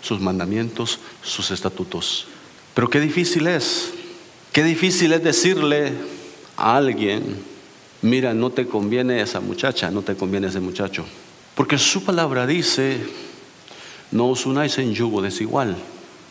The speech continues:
con los incrédulos". Porque qué parte tiene, y empieza ahí a describir todo allá en Corintios sobre estas cosas. Y,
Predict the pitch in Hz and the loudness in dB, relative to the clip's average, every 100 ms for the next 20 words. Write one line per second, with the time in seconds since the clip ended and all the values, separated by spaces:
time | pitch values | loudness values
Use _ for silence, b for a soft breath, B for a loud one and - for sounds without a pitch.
0 | B B B B - 98 98 98 117 117 | B B B B 0 0 2 0 0 0
1 | 101 90 90 - - - - - - - | 0 -4 -4 -6 -10 -16 -20 -20 -20 -6
2 | 117 113 113 120 - 131 - 117 131 135 | -2 -2 -2 -2 0 -2 -2 -2 0 2
3 | 113 107 98 120 - 104 113 113 113 120 | 2 0 0 -4 -2 -4 -2 -2 -4 -2
4 | 120 131 - 147 113 110 110 131 147 - | -2 -4 -4 -2 0 -2 -2 -2 -2 -4
5 | 98 - - - - - - - - - | -4 -2 -2 -6 -10 -20 -20 -20 -6 -2
6 | - 110 104 101 110 107 117 170 170 113 | 0 2 2 2 -2 -4 -2 -2 0 -2
7 | - - - B B B - - 139 120 | -2 -6 -10 B B B -20 0 2 4
8 | 110 107 104 | 2 0 -2